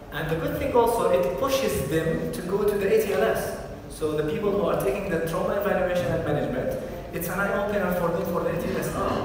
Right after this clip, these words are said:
why shouldn't I go and take the A T L S?" And we are looking for them to be instructor potentials. They will be an instructors with us and teach A T L S. Things to improve. There are many ways or fields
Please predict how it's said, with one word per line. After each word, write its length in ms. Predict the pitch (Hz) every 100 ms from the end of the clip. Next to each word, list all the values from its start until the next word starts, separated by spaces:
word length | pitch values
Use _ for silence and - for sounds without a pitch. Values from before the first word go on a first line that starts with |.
| - -
why 220 | 160 185
shouldn't 320 | 180 180 185
I 180 | 175 170
go 100 | 190
and 140 | 170 165
take 160 | 160
the 160 | 156 151
A 20 |
T 120 | -
L 100 | 156
S?" 340 | 156 - - - - - - - -
And 300 | 139 139 -
we 140 | 107
are 160 | 151 143
looking 260 | - - 180
for 120 | 175
them 160 | 175
to 80 | 175
be 180 | 165 165
instructor 600 | 165 165 - - 170 165
potentials. 600 | 160 143 160 165 165 170 - - -
They 140 | 127
will 160 | 139 135
be 80 |
an 140 | 139 131
instructors 500 | 131 - 180 160 - -
with 100 | -
us 320 | - - - - -
and 180 | 160 -
teach 480 | - - - - - - - - - - -
A 100 | -
T 140 | 131
L 100 | 120
S. 180 | 104 101 104 101 - - - - - - - - - - - - -
Things 220 | 277 269
to 100 | 220
improve. 680 | 202 160 - - - - -
There 100 | 233
are 180 | 247 233
many 320 | 247 240 - 185
ways 380 | 190 196 190 185
or 180 | - - -
fields 560 | 190 160 - - -